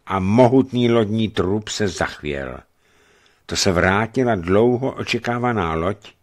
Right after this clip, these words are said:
a přistála s mírným nárazem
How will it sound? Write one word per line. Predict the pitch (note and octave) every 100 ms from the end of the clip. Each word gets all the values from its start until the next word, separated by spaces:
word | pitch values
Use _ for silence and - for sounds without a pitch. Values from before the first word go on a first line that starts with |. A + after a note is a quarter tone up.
| _ _ _ _ -
a | -
přistála | - - C#3 - - C3+ C3+ C3+ C3+
s | -
mírným | A#2 B2 B2 A#2 F2+
nárazem | D2+ F2 G2+ A2+ G#2+ A2 A2 A2